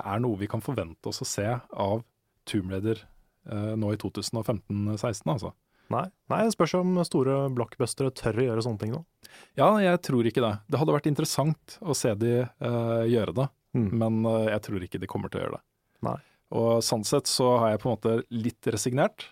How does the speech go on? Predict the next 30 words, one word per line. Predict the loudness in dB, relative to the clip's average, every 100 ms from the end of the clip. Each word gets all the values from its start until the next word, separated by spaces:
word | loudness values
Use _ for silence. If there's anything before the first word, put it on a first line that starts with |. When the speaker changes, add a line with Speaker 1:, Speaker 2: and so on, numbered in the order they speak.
| _ _ _ -6
Speaker 1:
og | -2
tenker | 0 0 -2
at | -4 -12 _ _ _ _ _ _ _
det | 0 0
er |
gøy | 2 4 6
med | 4 4
gode | 4 4
actionspill | 2 -2 0 0
også. | 2 4 2 0
<laughs> | 0 0 0 -2 -4 -10 -14 -12
Så, | -2 2
så | 4
lenge | 4 4
jeg | 2
får | 4 4
liksom | 4 2 -2
nok | -2 0 0 0 -4
utforsking | 0 0 0 -4 2 2 2 0 -2
også, | 0 4 2 2 -2
nok, | -2 -4 0
eh, | 4 6 6 6 4 0 -4
plattformhopping | -4 0 0 0 2 4 4 2 2 2 2
og | 4 6 6 4 4
navigering | 2 2 2 2 0
og | 0
puzzles | -2 -2 -4 -4 -2
og | 0 0
sånne | 0 0
ting, | 0